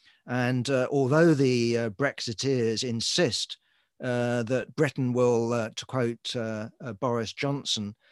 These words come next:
"flourish mightily," um, e-, either way, uh, personally, especially given if, if, <laughs> if that's the case,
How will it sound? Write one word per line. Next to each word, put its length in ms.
"flourish 640
mightily," 880
um, 460
e-, 240
either 380
way, 560
uh, 440
personally, 720
especially 640
given 640
if, 300
if, 340
<laughs> 40
if 240
that's 320
the 120
case, 580